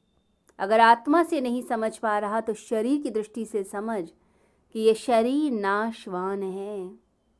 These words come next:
ये ख़त्म हो जाएंगे। तो युद्ध कर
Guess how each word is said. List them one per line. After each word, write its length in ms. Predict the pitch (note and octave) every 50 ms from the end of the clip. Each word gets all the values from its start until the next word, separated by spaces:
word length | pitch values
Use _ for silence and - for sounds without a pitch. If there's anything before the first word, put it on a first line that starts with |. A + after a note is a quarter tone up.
| _ _ _ _ _ _ _ _ _ _ _ _ _ _ -
ये 60 | G3+ G3
ख़त्म 380 | - - G#3 G#3+ - C#4 D4 C#4
हो 140 | A#3 G#3+ F#3+
जाएंगे। 540 | F3+ G3+ F#3 F3+ F3+ F3+ F#3 F3 E3+ F3 - _ _ _ _ _ _ _ _ _ _ _ _ _ _ _ _ _ _ _ -
तो 40 | C#4+ D4
युद्ध 360 | C#4 C#4+ E4 F4 C#4+ - D4 D4
कर 560 | - - D4+ D#4+ E4 D#4+ C#4+ A3+ G3 G#3 G#3